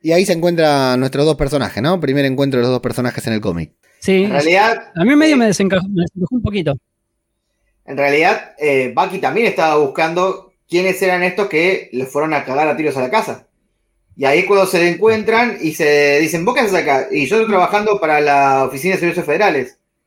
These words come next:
Speaker 3: "¿Y vos?". "Yo estoy buscando a Sally, que era la directora de este lugar". Entonces ahí es cuando la trama de los dos se unen. O sea, Bucky trabajaba limpiando estos campos de terroristas y Sam conocía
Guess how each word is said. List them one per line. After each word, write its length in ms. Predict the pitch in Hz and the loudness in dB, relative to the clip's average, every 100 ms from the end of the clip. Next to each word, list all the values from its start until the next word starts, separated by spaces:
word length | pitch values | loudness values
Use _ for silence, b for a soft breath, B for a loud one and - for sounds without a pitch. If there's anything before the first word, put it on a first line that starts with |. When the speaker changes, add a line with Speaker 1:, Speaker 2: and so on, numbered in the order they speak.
| _ _ _ _ _ | _ _ _ _ _
Speaker 3:
"¿Y 100 | 131 | -6
vos?". 380 | 151 233 277 - - | 0 2 0 -4 -6
"Yo 100 | 196 | -2
estoy 120 | 208 | 2
buscando 500 | 196 226 226 226 226 | 2 2 0 2 2
a 100 | 190 | 2
Sally, 420 | 226 233 254 247 | 2 0 -2 -4
que 380 | 165 180 214 - | -2 0 0 -2
era 180 | 151 175 | -2 0
la 120 | 160 | 2
directora 400 | 147 147 - 220 | 2 0 0 0
de 60 | 196 | 0
este 100 | 185 | 0
lugar". 320 | 233 190 - _ _ _ - | 0 0 -4 _ _ _ -6
Entonces 200 | 160 151 160 | -6 -4 0
ahí 220 | 165 233 | 2 2
es 80 | 247 | 0
cuando 260 | 226 196 | -2 0
la 140 | 175 165 | 0 0
trama 240 | 202 220 | 0 2
de 60 | 170 | 2
los 80 | 196 | 0
dos 100 | 196 | 0
se 80 | |
unen. 340 | 202 240 143 127 | 0 2 0 -4
O 40 | |
sea, 320 | 127 139 120 - _ _ _ _ | -2 -2 -4 -10 _ _ _ _
Bucky 340 | 170 240 262 | -2 -2 -2
trabajaba 580 | 208 180 175 185 147 127 | 0 2 2 2 0 0
limpiando 540 | 127 147 151 220 247 233 | 0 -4 -2 -2 0 0
estos 180 | 202 196 | -2 -2
campos 400 | 220 208 208 175 | -4 0 0 0
de 380 | 165 156 147 - | 0 0 0 -2
terroristas 720 | 156 165 226 220 - 247 - _ _ _ _ _ _ _ - | -2 0 0 -2 0 -2 -4 _ _ _ _ _ _ _ -8
y 80 | |
Sam 480 | 175 214 220 247 247 | -4 0 2 0 -4
conocía 760 | - 160 160 160 190 214 226 220 | -6 -4 -2 -2 -2 0 2 0